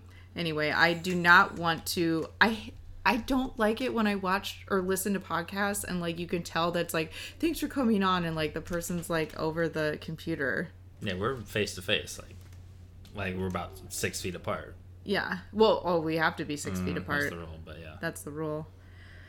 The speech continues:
Speaker 1: So, good. So, are you a good parent? Um,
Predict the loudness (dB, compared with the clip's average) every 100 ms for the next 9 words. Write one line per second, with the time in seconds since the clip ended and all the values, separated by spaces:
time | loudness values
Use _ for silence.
0 | -18 -18 -18 -16 -12 0 6 10 12 12
1 | 8 2 0 -2 -2 -2 4 8 10 8
2 | 6 2 6 8 8 8 2 4 4 4
3 | 2 2 4 2 0 2 4 4 0 -6